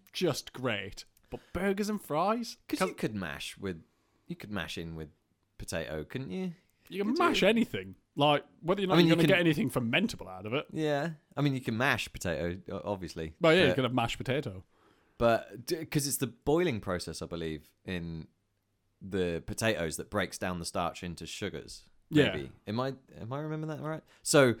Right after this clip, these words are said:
Speaker 2: you, as long as they're boiled potatoes and then you mash in with them,
Speaker 1: Yeah.
Speaker 2: 'cause they don't have the enzymes
Speaker 1: Do you wanna give it a
Speaker 2: inside
Speaker 1: go?
Speaker 2: No.
Speaker 1: <laughs>
Speaker 2: Not today.
Speaker 1: Do you wanna do
Speaker 2: Not today.
Speaker 1: mashed potato
Speaker 2: I
Speaker 1: beer?
Speaker 2: will drink a bottle of that beer first, and then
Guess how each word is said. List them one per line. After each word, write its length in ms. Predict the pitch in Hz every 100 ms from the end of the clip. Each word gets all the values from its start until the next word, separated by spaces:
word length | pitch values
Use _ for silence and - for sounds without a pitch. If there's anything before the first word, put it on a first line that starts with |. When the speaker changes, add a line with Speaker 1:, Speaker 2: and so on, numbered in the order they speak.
| - _ _ -
Speaker 2:
you, 280 | 123 131 - _ -
as 120 | 117
long 100 | 147
as 60 | 127
they're 100 | 113
boiled 580 | - 139 151 117 90
potatoes 760 | - 95 95 82 76 76 80 - -
and 220 | 101 95
then 180 | 107 120
you 120 | 117
mash 300 | 98 98 90
in 180 | 104 101
with 140 | 78
them, 260 | - 58 78
Speaker 1:
Yeah. 320 | - 160 117 92 - _ _ _ _ _ -
Speaker 2:
'cause 140 | 107
they 120 | 104 101
don't 200 | 98 87
have 200 | - 101
the 100 | 90
enzymes 480 | 95 92 90 87 85
Speaker 1:
Do 80 | 85 117
you 200 | 113 131
wanna 200 | 127 131
give 140 | 131
it 20 |
a 40 | 120
Speaker 2:
inside 80 | 113
Speaker 1:
go? 240 | 104 95 95 135 -
Speaker 2:
No. 180 | 90 69 - _ -
Speaker 1:
<laughs> 420 | 117 113 - -
Speaker 2:
Not 220 | 143 226
today. 300 | 170 135 92
Speaker 1:
Do 40 | 190
you 60 |
wanna 280 | 175 165 151
do 320 | 143 139 123
Speaker 2:
Not 160 | 113 113
today. 220 | 147 95
Speaker 1:
mashed 280 | 135 135 -
potato 500 | 127 - 113 110 110
Speaker 2:
I 200 | 110 143
Speaker 1:
beer? 80 | 143
Speaker 2:
will 260 | 131 127 127
drink 300 | 120 147 139
a 80 | 110
bottle 240 | 123 110
of 60 | 110
that 140 | 101 -
beer 180 | 95
first, 400 | 90 90 82 85 -
and 140 | 87
then 320 | 87 82 80